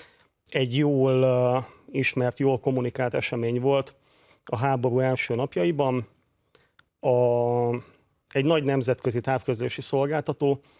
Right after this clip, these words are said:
műholdas távközlési rendszerét, ö, az oroszok kiiktatták. Ennek nem volt köze a világűrhöz abban az értelemben, hogy a műholddal nem csináltak semmit.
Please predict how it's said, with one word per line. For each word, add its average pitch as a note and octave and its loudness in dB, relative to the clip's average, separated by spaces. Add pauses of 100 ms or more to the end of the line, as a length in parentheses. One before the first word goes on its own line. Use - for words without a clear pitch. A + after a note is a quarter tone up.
(140)
műholdas C3 0
távközlési B2 -4
rendszerét, C3+ -2
ö, B2 2 (340)
az C3 -4
oroszok C3+ -2
kiiktatták. - -10 (680)
Ennek C#3+ 0
nem F#3 2
volt G#3+ 0
köze C#3+ 0
a - -2
világűrhöz C3+ 0
abban D3+ 0
az A#2+ -2
értelemben, B2 -2
hogy B2 -4
a C#3+ -4
műholddal B2+ 0
nem C3 -4
csináltak A2+ -6
semmit. B2 -4